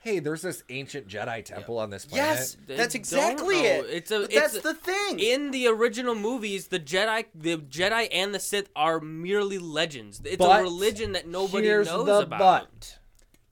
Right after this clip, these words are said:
Speaker 1: Luke trains Leia. You're gonna say he's never once mentioned this frickin' planet to her?
Speaker 3: They didn't train on that planet.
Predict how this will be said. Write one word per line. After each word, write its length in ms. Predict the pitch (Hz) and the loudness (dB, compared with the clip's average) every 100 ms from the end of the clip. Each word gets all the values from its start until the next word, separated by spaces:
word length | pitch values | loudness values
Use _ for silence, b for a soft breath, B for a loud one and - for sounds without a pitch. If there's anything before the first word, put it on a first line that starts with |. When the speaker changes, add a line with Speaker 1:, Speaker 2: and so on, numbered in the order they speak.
| _ _ _ _ _ _ - | _ _ _ _ _ _ -20
Speaker 1:
Luke 680 | 98 104 131 185 - - - _ _ - - - - - | -14 -6 -2 -4 -6 -16 -20 _ _ -20 -20 -20 -20 -20
trains 800 | - - 156 143 127 120 - - _ _ _ _ 85 | -20 -10 -8 -6 -8 -12 -18 -20 _ _ _ _ -14
Leia. 520 | 95 117 110 85 - - - - b b | -8 -6 -6 -8 -14 -20 -20 -20 b b
You're 180 | 131 156 | -6 -4
gonna 140 | 147 | -4
say 180 | 143 156 | -2 -2
he's 180 | 156 139 | -2 -4
never 260 | 139 135 | -2 -2
once 320 | 127 117 127 113 | -2 -6 -6 -10
mentioned 300 | 117 120 110 | -12 -10 -14
this 80 | |
frickin' 260 | - 110 95 | -12 -12 -12
planet 280 | 101 98 98 | -12 -12 -12
to 60 | |
her? 200 | 98 98 - _ _ - | -12 -14 -18 _ _ -14
Speaker 3:
They 60 | |
didn't 180 | 151 147 | -12 -10
train 220 | - 208 | -8 -8
on 120 | 165 | -8
that 160 | 113 101 | -12 -16
planet. 360 | 113 90 95 | -20 -20 -20